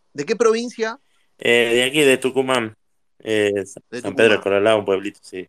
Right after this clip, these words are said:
Speaker 2: San Pedro de Corralado, pueblo turístico. Sí, sí.
Speaker 1: Bien. Eh, mi amigo, mi estimado amigo tucumano, ¿exceso de principios o demostración de grandeza?
Speaker 2: Eh, sí, yo, eh, puedo,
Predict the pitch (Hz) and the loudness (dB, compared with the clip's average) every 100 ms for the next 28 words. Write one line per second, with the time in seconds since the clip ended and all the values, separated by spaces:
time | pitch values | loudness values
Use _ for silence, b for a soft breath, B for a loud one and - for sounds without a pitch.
0 | _ 101 92 95 92 92 95 98 95 - | _ -12 -4 -2 -2 -2 0 0 -2 -4
1 | 90 85 92 90 85 _ _ _ _ _ | -6 -4 -4 -4 -6 _ _ _ _ _
2 | _ _ _ _ _ _ _ 101 95 90 | _ _ _ _ _ _ _ -12 -8 -2
3 | 143 101 82 - B B B 127 139 135 | -2 -2 -6 -20 B B B 2 4 4
4 | 131 131 120 _ _ - 165 180 190 196 | 2 0 -2 _ _ -14 -8 -6 -6 -6
5 | 151 131 127 147 - 165 170 160 143 143 | -6 -6 -6 -10 -10 -8 -6 -4 -6 -8
6 | 135 123 117 113 120 107 98 90 _ b | -8 -10 -12 -14 -12 -14 -16 -20 _ b
7 | b _ _ _ - 165 156 - 214 - | b _ _ _ -6 -6 -6 -12 -10 -6
8 | 170 - 160 170 180 254 202 170 143 135 | -6 -6 -8 -8 -8 -10 -8 -6 -6 -6
9 | 135 127 135 147 160 143 131 113 95 - | -8 -10 -10 -8 -8 -6 -6 -8 -14 -16
10 | - - _ _ _ _ - 131 131 123 | -18 -18 _ _ _ _ 2 6 6 6
11 | 123 120 120 123 - - 202 180 160 151 | 4 4 2 0 -4 4 8 8 6 6
12 | 180 175 156 143 127 123 110 _ _ _ | 6 6 6 4 0 -6 -18 _ _ _
13 | _ _ - 113 110 110 131 123 107 95 | _ _ -10 -4 -4 0 2 4 2 0
14 | 95 | -4